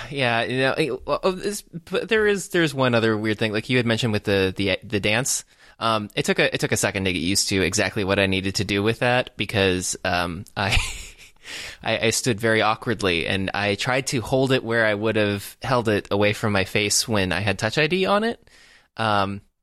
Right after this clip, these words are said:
because I would just hold it right up to the reader and put my thumb on the, the Touch I D sensor and then, uh, ta-da,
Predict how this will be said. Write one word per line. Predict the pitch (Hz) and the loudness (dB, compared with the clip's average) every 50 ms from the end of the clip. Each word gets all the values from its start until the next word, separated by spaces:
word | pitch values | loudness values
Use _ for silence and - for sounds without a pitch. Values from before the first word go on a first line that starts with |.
| _ _ _ _ _ _ _ - | _ _ _ _ _ _ _ -4
because | - 147 - 120 107 110 101 - - - | -4 0 2 2 0 2 0 -4 -4 -2
I | - 101 | -2 -2
would | 101 98 95 92 - | -2 -2 -4 -4 -6
just | - 95 - - | -6 -4 -4 -2
hold | 101 101 95 | -4 -2 -2
it | 90 82 | 0 0
right | 95 92 95 | 0 0 0
up | 98 - - | 0 -2 -2
to | 165 | -2
the | 160 170 | -2 0
reader | 143 117 110 107 104 117 127 _ _ _ _ _ _ _ _ | 0 0 0 0 -2 -4 -4 _ _ _ _ _ _ _ _
and | - 98 98 _ | -12 -12 -10 _
put | - 117 107 | -4 -2 0
my | 107 101 101 101 98 _ _ _ - | 0 0 0 -2 -4 _ _ _ -20
thumb | - - - 95 90 92 | -14 -4 -4 -2 -2 0
on | 92 92 92 | -2 -2 -2
the, | 90 - 98 92 - | -4 -4 -4 -6 -6
the | - 95 95 | -6 -6 -4
Touch | - 95 90 98 | -4 -4 -2 -2
I | 95 | 0
D | 110 151 | 0 0
sensor | 165 - 95 90 90 - 85 78 78 - | 0 -2 -4 -4 -4 -2 -2 -2 -2 0
and | - 98 95 92 | -2 -2 0 0
then, | 95 95 90 87 90 87 - _ _ _ _ _ _ | 0 0 0 -2 -4 -8 -12 _ _ _ _ _ _
uh, | - 87 90 87 - 95 - - - | -8 -6 -6 -4 -6 -6 -10 -12 -10
ta-da, | - - 104 113 104 104 98 95 95 101 117 | -8 -4 0 0 2 2 2 2 2 0 0